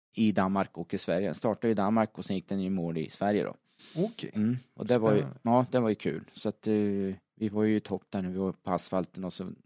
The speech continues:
Speaker 1: kre-, stred vi mot Svan där då. Så det var mycket fight, om vi säger så, med Pelle Svan där.
Speaker 2: Kommer du ihåg vad den tävlingen hette? För det,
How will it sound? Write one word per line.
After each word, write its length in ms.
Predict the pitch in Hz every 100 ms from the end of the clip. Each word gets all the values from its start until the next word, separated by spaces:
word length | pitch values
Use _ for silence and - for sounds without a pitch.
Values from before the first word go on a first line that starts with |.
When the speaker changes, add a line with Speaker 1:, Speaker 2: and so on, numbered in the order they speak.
| -
Speaker 1:
kre-, 260 | 104 101 - - -
stred 340 | - 110 101
vi 140 | 98
mot 180 | 98 90
Svan 300 | - 104 101
där 160 | 64 -
då. 80 | - _ - - - _
Så 140 | -
det 200 | 101 107
var 320 | 95 87 107
mycket 560 | 104 104 - - 107 92 -
fight, 400 | - 71 - -
om 80 | 82
vi 60 |
säger 200 | - 65
så, 140 | 80 78
med 260 | 78 73
Pelle 200 | 87 73
Svan 360 | - 80 82 65
där. 120 | - _ _ _ -
Speaker 2:
Kommer 140 | 165
du 60 | 147
ihåg 100 | 139
vad 100 | 139
den 180 | 202 190
tävlingen 360 | 160 135 127
hette? 560 | 135 131 _ - 180 101
För 120 | 123
det, 160 | 131